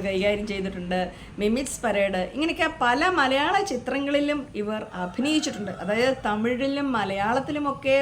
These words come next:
ഒരുപോലെ അഭിനയിച്ച് പ്രശസ്തിയിൽ നിൽക്കുന്ന ഈ ഒരു സ്ത്രീ പിന്നീട്, ആ, അവരെ കാണിച്ച ഏറ്റവും വലിയൊരു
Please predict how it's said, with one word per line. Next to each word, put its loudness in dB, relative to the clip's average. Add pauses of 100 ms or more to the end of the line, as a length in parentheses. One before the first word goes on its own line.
(140)
ഒരുപോലെ 0 (160)
അഭിനയിച്ച് 0
പ്രശസ്തിയിൽ -2 (160)
നിൽക്കുന്ന -2 (120)
ഈ -2 (180)
ഒരു -4
സ്ത്രീ 0 (1000)
പിന്നീട്, 2 (1120)
ആ, -2 (180)
അവരെ 2 (100)
കാണിച്ച -2 (100)
ഏറ്റവും -4
വലിയൊരു -2